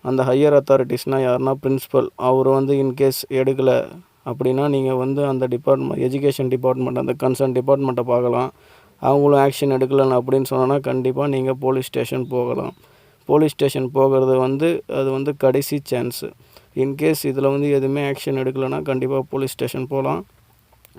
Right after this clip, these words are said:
அப்படி இல்லாம, அ, ரொம்ப வந்து காயப்பட்டுட்டாரு அப்படின்னா நீங்க நேரடியாவே போலீஸ் ஸ்டேஷனுக்கு, அ, பக்கத்துல இருக்க ஒரு கவர்மெண்ட் ஹாஸ்பிட்டல் போயிட்டு ஒரு எம் எல் சி-யை போட்டுட்டு கண்டிப்பா நீங்க போலீஸ் ஸ்டேஷன் போயிட்டு கம்ப்ளைண்ட் கொடுத்தீங்கன்னா கண்டிப்பாக எடுப்பாங்க.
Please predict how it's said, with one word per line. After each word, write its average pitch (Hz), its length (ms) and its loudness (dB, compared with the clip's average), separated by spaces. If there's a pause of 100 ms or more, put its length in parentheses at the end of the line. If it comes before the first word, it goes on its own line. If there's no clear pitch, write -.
(120)
அப்படி 135 320 4
இல்லாம, 156 560 4 (760)
அ, 139 200 4
ரொம்ப 151 400 6
வந்து 151 240 4
காயப்பட்டுட்டாரு 131 1040 4
அப்படின்னா 135 340 2
நீங்க 147 300 4
நேரடியாவே 135 440 2
போலீஸ் 139 320 2
ஸ்டேஷனுக்கு, 131 640 -2 (600)
அ, 135 40 -6 (220)
பக்கத்துல 139 640 0
இருக்க 131 100 4
ஒரு 127 180 4
கவர்மெண்ட் 127 480 4
ஹாஸ்பிட்டல் 131 360 -4
போயிட்டு 135 320 -2
ஒரு 135 160 0
எம் 127 180 0
எல் 139 100 0
சி-யை 127 320 -4
போட்டுட்டு 127 440 -4 (260)
கண்டிப்பா 135 440 0
நீங்க 139 220 0
போலீஸ் 139 340 -2
ஸ்டேஷன் 135 460 -6
போயிட்டு 135 420 -4
கம்ப்ளைண்ட் 135 420 -4
கொடுத்தீங்கன்னா 131 500 0
கண்டிப்பாக 127 540 0
எடுப்பாங்க. 127 640 0